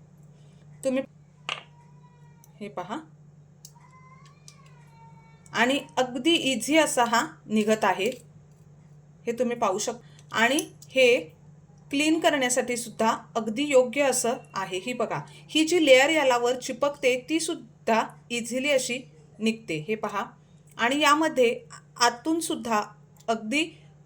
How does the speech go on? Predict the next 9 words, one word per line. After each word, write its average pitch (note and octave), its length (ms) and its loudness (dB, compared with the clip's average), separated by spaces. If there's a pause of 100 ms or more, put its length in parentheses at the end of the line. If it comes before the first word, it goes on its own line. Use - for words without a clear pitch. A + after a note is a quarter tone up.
क्लीन E4 300 4
झालेलं A#3+ 460 0 (180)
असतं. G#3+ 360 -4 (260)
आता A3+ 200 -2
हे D4+ 140 2
सुद्धा D#4 340 -4
कसं C4 320 0
क्लीन C#4+ 300 -2
करायचं A3+ 340 0